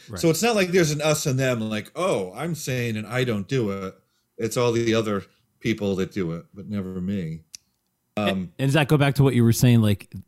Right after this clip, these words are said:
Speaker 1: they may not even consider it a conspiracy theory because they think it's actually real. So it's like, what I believe isn't a conspiracy theory because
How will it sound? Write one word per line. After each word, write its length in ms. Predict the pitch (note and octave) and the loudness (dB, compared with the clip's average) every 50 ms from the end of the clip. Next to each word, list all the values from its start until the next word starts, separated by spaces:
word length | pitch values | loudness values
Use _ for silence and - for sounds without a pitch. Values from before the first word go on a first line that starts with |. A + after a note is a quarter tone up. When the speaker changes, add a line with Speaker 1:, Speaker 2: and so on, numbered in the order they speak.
| _ _ - | _ _ 0
Speaker 1:
they 400 | A2 G#2+ G#2 G2+ G2+ G2 G2 F#2+ - A#2 A2 G#2 G#2+ - _ _ _ _ - _ _ - | 2 2 2 2 2 2 0 -2 -4 -10 -14 -14 -16 -18 _ _ _ _ -20 _ _ -2
may 160 | - A#2+ A#2 | 0 0 2
not 160 | A2+ A2 G#2+ | 2 0 0
even 240 | A2 G#2+ F#2 G2+ G2 | 0 0 -2 -2 -6
consider 480 | - - - A2 - - G3 G#3+ F#3 C3+ | -6 -8 -10 -6 -4 0 2 4 4 2
it 80 | F#2 | 2
a 60 | F2 F2 | -2 -4
conspiracy 640 | - - G2 - - - G#2 F#2 F2 - - F#2+ F2 | -4 -4 -6 -4 -4 -6 -4 -4 -4 -6 -8 -8 -8
theory 240 | - F2+ D#2+ C#2+ D2+ | -8 -6 -8 -8 -8
because 280 | - F2+ - G#2 E2+ | -8 -8 -10 -8 -8
they 100 | F#2 F#2+ | -8 -8
think 240 | F#2 - A2 A2+ - | -4 -2 -2 -2 -2
it's 160 | F2+ F2+ - | -4 -8 -8
actually 400 | G2+ F#2+ F#2+ - - F2 F2 E2+ | -8 -8 -8 -10 -10 -10 -10 -10
real. 300 | E2 F2+ A2 G2 D#2 D#2+ | -10 -8 -8 -8 -8 -10
So 200 | - - F#2+ F2 | -12 -14 -12 -14
it's 140 | F2 - - | -12 -10 -10
like, 160 | F#2+ F2+ - _ _ _ _ _ _ _ _ _ _ _ _ _ _ _ - | -10 -10 -10 _ _ _ _ _ _ _ _ _ _ _ _ _ _ _ -6
what 160 | - A#2+ B2 | -2 0 0
I 100 | B2+ D3 | 2 2
believe 340 | D#3+ C3 B2 A2 A2 G#2+ G2+ | 4 4 4 4 4 4 4
isn't 300 | A#2+ A#2+ A2 G#2+ A2+ G#2+ | 4 4 4 2 2 0
a 60 | G2+ | 0
conspiracy 580 | F#2+ - F#2+ - - C#3 D3 C#3 A#2+ - G#2 F2 | -2 -4 -8 -4 0 2 2 2 2 0 -4 -8
theory 320 | E2 - E2+ E2+ F2 F2+ | -6 -6 -6 -4 -4 -4
because 680 | F#2 G2+ F#2+ - - G#2 G2 F#2 E2+ - - - - - | -4 -4 -6 -2 0 0 0 0 -2 -4 -8 -10 -12 -14